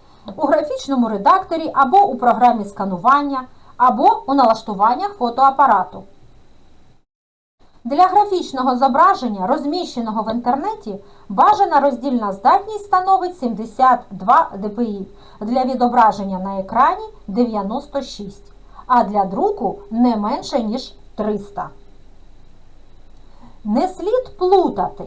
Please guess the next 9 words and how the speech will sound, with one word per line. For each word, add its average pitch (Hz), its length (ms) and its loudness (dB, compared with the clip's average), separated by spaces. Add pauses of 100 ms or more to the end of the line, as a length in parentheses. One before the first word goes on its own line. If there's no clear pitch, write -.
(120)
роздільну 226 760 -2
здатність 202 600 -4
зображення 208 720 0 (300)
з 240 120 -2
роздільною 302 720 -2
здатністю 320 880 -2
екрана 254 800 0 (360)
та 294 200 6
принтера. 240 720 -4